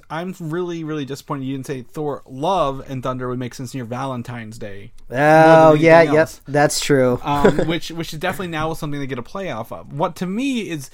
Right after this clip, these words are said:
Speaker 1: I, I mean, honestly, Marvel can release any movie any month and make,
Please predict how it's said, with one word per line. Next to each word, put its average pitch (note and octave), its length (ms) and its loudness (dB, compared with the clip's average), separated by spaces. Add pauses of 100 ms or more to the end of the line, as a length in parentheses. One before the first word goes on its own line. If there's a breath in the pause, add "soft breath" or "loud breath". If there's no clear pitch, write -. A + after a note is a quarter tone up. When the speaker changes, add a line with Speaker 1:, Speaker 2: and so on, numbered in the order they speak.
(300 soft breath)
Speaker 1:
I, A#3+ 160 -8
I - 160 -12
mean, G#3+ 300 -6
honestly, G3 280 -6
Marvel F#3+ 300 -4
can F3 140 -8
release D#3+ 280 -8
any D#3 220 -6
movie C#3 360 -6
any C3+ 200 -8
month A#2+ 280 -8
and A#2+ 120 -6
make, - 360 -10